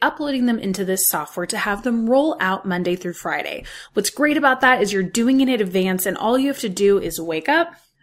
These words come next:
check, you know, your Facebook or your Instagram, your LinkedIn, your Twitter,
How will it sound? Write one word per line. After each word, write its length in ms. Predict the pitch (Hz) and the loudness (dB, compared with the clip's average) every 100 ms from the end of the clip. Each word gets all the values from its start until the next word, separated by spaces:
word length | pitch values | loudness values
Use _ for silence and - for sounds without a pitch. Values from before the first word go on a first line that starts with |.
| _ | _
check, 360 | - - 233 - | -4 0 0 0
you 80 | 240 | 0
know, 100 | 240 | 2
your 180 | 208 190 | 2 2
Facebook 400 | 277 269 247 196 | 2 2 -2 2
or 40 | |
your 140 | 185 | 2
Instagram, 500 | 185 233 - 240 233 | 4 2 2 2 2
your 100 | 196 | 0
LinkedIn, 360 | 190 214 214 190 | -2 -2 0 0
your 100 | 170 | -2
Twitter, 360 | - 269 262 | -2 0 0